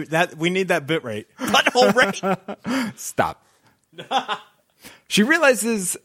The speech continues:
Speaker 2: that the Great Beyond isn't real because of this shitty rendering. Serac joins Maeve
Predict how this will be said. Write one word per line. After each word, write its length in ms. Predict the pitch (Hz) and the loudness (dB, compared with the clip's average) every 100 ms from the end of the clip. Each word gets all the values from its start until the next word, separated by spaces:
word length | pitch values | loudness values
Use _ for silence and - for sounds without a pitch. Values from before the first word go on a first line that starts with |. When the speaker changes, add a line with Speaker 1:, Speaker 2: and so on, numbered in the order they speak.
| _ | _
Speaker 2:
that 140 | 147 139 | -4 0
the 60 | |
Great 160 | 143 147 | 4 4
Beyond 340 | 151 143 135 143 | 6 6 4 2
isn't 220 | 135 156 | -2 2
real 240 | 139 175 196 | 4 6 6
because 320 | 175 127 107 | 2 0 -2
of 60 | |
this 320 | 113 107 - - | -2 -4 -6 -8
shitty 340 | - 139 120 | -2 0 2
rendering. 480 | 120 135 143 151 180 | 2 2 2 0 0
Serac 420 | - 151 160 175 - | 2 4 4 2 -4
joins 680 | 120 127 160 247 240 175 | -2 0 2 4 2 2
Maeve 560 | 131 113 113 139 - | 0 0 0 -2 -8